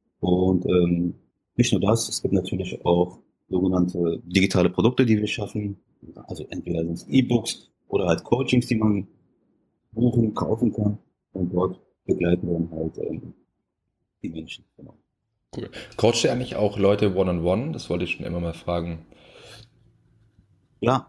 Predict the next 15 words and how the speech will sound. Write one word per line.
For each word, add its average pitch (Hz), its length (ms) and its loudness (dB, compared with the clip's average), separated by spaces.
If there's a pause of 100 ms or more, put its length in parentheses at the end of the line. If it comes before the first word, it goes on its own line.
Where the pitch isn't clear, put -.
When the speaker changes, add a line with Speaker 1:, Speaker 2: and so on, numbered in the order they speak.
(140)
Speaker 2:
Oder, 101 340 4
oder 101 140 4
macht 101 220 2
ihr 104 80 4
nur 101 180 6
digitale 95 440 0
Produkte? - 440 -8 (580)
Speaker 1:
Nee, 175 180 2
nee. 147 220 2 (1080)
Die - 100 -20
Prämisse 165 360 2
ist 156 160 2
halt, 139 200 4
dass, 127 200 4
ähm, 110 760 4